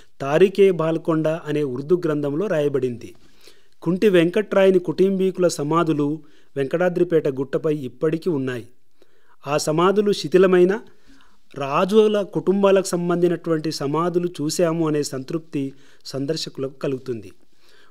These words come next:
ఓంకారేశ్వర ఆలయం ప్రక్కనే చెరువును ఆనుకొని ఒక బురుజును నిర్మించారు.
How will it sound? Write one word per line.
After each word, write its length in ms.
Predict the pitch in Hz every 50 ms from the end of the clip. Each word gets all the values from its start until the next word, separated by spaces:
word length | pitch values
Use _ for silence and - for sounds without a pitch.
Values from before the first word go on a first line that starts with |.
| - -
ఓంకారేశ్వర 760 | 135 151 175 202 196 220 208 208 202 202 190 180 - - 180
ఆలయం 420 | 180 170 143 147 160 170 180 180 170
ప్రక్కనే 600 | 175 - 151 147 - - 180 165 147 143 147 156 - - - - - - - - -
చెరువును 360 | 151 160 196 208 220 214 233 208
ఆనుకొని 480 | 156 156 160 175 185 180 190 180 180
ఒక 200 | 180 165 - 151
బురుజును 420 | 143 123 127 139 156 156 190 185 175
నిర్మించారు. 600 | 160 147 139 143 143 131 - 139 131 123 113